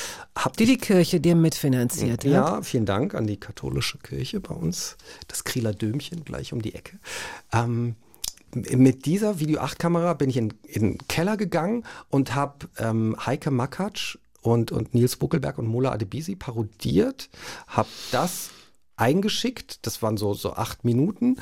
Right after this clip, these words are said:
Speaker 1: wurde dann zum Casting eingeladen und da hab ich unter anderem gezaubert. Und musste den Redakteur interviewen, der gesagt hat, „Ich bin Britney Spears, bitte stell mir jetzt mal Fragen.“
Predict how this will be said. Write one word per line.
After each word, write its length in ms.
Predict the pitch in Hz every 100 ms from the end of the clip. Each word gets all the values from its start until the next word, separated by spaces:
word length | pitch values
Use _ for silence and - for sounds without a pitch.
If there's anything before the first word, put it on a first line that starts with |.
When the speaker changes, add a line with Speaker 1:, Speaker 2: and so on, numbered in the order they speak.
| - - -
Speaker 1:
wurde 220 | 127 117
dann 160 | 117 110
zum 140 | 107
Casting 440 | - 139 175 208
eingeladen 520 | 170 160 156 156 180 -
und 200 | 135 123 -
da 240 | 349 339
hab 80 | 262
ich 140 | 240 202
unter 220 | 220 196
anderem 200 | 185 165
gezaubert. 540 | 143 - 202 - - _ _ - - _ _ - - _ _ _ -
Und 340 | 120 123 -
musste 440 | 120 135 - 135 123
den 180 | 127
Redakteur 460 | 113 120 131 - 151
interviewen, 480 | 147 143 120 139 135
der 100 | 120
gesagt 280 | 113 117 123
hat, 120 | -
„Ich 140 | 127
bin 280 | 127 120 113
Britney 320 | 113 110 110
Spears, 800 | 107 - _ _ 110 104 92 -
bitte 400 | - - - -
stell 200 | - 110
mir 80 | 110
jetzt 180 | 101 -
mal 160 | 101
Fragen.“ 600 | - - - 92 - -